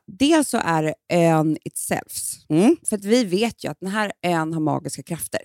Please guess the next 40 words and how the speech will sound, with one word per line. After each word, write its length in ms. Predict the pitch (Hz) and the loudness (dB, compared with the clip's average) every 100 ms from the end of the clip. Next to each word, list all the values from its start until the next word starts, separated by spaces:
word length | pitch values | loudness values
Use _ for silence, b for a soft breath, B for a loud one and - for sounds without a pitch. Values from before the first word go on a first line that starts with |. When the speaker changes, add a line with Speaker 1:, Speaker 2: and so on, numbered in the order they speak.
| _ - | _ -8
Speaker 2:
Så 180 | - | 4
Speaker 1:
Den 100 | 214 | 6
Speaker 2:
är 40 | 214 | 6
det. 60 | |
Speaker 1:
har 180 | 240 240 - 277 | 4 2 0 -2
alltid 280 | 196 - | -2 -4
haft 260 | 160 123 - | -4 -6 -2
det. 60 | 175 | 2
Speaker 2:
Mm. 360 | 175 175 190 208 _ - | 6 6 4 0 _ 0
Speaker 1:
Alla 300 | 247 220 226 | 2 4 4
vet 160 | 214 - | 2 0
om 280 | 151 139 139 | 0 0 0
det. 160 | 220 - | 0 0
Som, 240 | - 185 | -2 0
alltså, 280 | - 175 180 | 0 -2 0
inte 300 | 170 156 - | 0 0 0
alla 280 | - 139 - _ _ _ - | -2 -4 -10 _ _ _ -6
turister 360 | 156 147 - - | -4 -2 -4 -8
och 40 | |
sånt 160 | - - | -10 -16
där. 80 | - _ _ - | -18 _ _ 2
Speaker 2:
Nej. 140 | 160 | 4
Speaker 1:
Men, 80 | 160 - | 4 0
ah, 100 | - - | -4 -2
folk 180 | 185 | -4
som 180 | 190 190 | -2 0
bor 260 | 170 185 143 | 4 4 2
här 200 | 143 131 | -2 -4
vet 400 | 143 151 120 - - | 0 0 0 -6 -10
att 140 | - | -8
det 140 | - 143 | -2 -2
är 40 | |
liksom, 380 | 123 - 123 - _ _ _ - | -2 -4 -6 -8 _ _ _ 0
det 100 | 226 | 2
är 340 | - 202 214 196 | 4 4 4 2
en 220 | - 151 | 0 0
magisk 460 | 139 120 - - - | 0 -2 -6 -12 -8
ö. 120 | - | -4
Speaker 2:
Ja. 220 | - 165 - - _ | 4 4 2 -8 _
Speaker 1:
Mm. 120 | - | -10